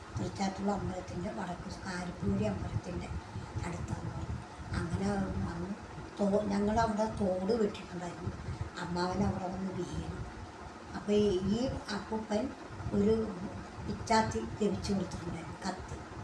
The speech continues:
അത് കൊടുത്ത് അതുമായിട്ടാണ് വന്നത്. അതുമായിട്ട് വന്ന് മുറുക്കാൻ ചോദി-, മുറുക്കാൻ ചോദിക്കുമ്പോൾ കൊടുക്കരുതേന്ന് പറഞ്ഞു. പിച്ചാത്തി കുറേ വരുവാ ഈ സുന്ദരിയായ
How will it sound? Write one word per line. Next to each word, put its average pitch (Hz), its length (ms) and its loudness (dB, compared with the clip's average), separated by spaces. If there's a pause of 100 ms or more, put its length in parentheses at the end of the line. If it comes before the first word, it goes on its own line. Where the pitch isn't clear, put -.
(460)
അത് 175 200 0
കൊടുത്ത് 208 360 2
അതുമായിട്ടാണ് 202 580 4
വന്നത്. 170 360 -4 (640)
അതുമായിട്ട് 196 480 2
വന്ന് 196 220 0
മുറുക്കാൻ 185 380 -4 (460)
ചോദി-, 196 280 2 (120)
മുറുക്കാൻ 190 340 4 (100)
ചോദിക്കുമ്പോൾ 208 540 4
കൊടുക്കരുതേന്ന് 202 680 4
പറഞ്ഞു. - 220 -2 (560)
പിച്ചാത്തി - 500 2 (480)
കുറേ 190 260 4 (320)
വരുവാ 240 280 8 (120)
ഈ 202 60 6 (580)
സുന്ദരിയായ 202 540 6